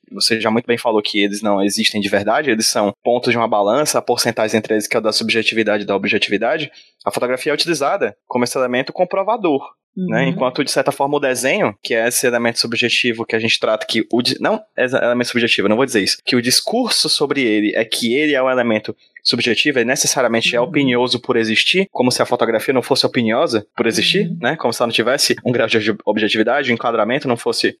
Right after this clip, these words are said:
Speaker 1: objetivo, como se a, a luz não fosse objetiva, como se a foto escolhida não fosse objetiva, ou como se o próprio ato de fotografar aquela coisa não fosse algo subjetivo, de certa
Speaker 2: Uhum.
Speaker 1: forma.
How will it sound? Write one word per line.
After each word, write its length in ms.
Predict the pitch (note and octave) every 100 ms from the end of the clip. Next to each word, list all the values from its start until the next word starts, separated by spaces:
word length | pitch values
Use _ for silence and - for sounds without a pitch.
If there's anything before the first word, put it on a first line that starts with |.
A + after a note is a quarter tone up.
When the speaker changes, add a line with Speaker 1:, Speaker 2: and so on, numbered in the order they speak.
| _
Speaker 1:
objetivo, 640 | A#2+ G#2 G#2+ - D3 C3+ A2+
como 220 | - A#2+
se 280 | A#2 - C3
a, 160 | A#2+ A#2+
a 120 | A2+ A#2+
luz 280 | C3 D#3+
não 80 | D3
fosse 240 | C3+ C#3 C3
objetiva, 640 | A2+ A2 - D#3 C3+ A2 -
como 240 | - A#2+
se 540 | A#2+ C#3 C3 B2+ B2 A#2
a 120 | G#2+ A2+
foto 320 | - D#3 E3+
escolhida 380 | D3+ C#3 C#3+ C3
não 80 |
fosse 200 | C3+ C#3
objetiva, 320 | C3 B2+ - F#3
ou 60 |
como 160 | F#3 F#3
se 120 | F#3
o 20 |
próprio 320 | F#3 G#3 G#3+
ato 140 | F3 -
de 80 | F#3+
fotografar 560 | F3 F3+ D#3+ D#3 G3
aquela 200 | G3+ F#3
coisa 240 | E3 F#3 F3
não 80 |
fosse 380 | E3 F3+ F#3+ F#3 - -
algo 320 | C#3 C#3+ C#3
subjetivo, 600 | - C3+ C3 B2 G#3 F3+ -
de 100 | -
certa 200 | A#2+ -
Speaker 2:
Uhum. 40 | F#3
Speaker 1:
forma. 360 | F3 F#3 B2+